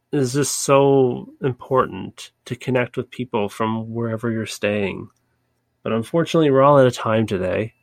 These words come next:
and I want to thank you so much for tuning in. I hope you learned a few new things today,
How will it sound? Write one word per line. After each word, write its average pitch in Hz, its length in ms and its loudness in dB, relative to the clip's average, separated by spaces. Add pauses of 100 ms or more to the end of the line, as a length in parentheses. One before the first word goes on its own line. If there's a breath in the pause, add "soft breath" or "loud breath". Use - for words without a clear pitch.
(500 soft breath)
and 110 100 0
I 113 60 4
want 120 160 6
to 113 60 2
thank 117 280 0
you 120 60 -8
so 127 200 0
much 127 220 0
for 120 100 -6
tuning 113 380 -6
in. 107 480 -8
I 113 80 -14
hope 123 200 -8
you 131 120 0
learned 120 260 2
a 117 60 -4
few 120 300 -2
new 117 220 0
things 113 520 -2
today, 117 480 0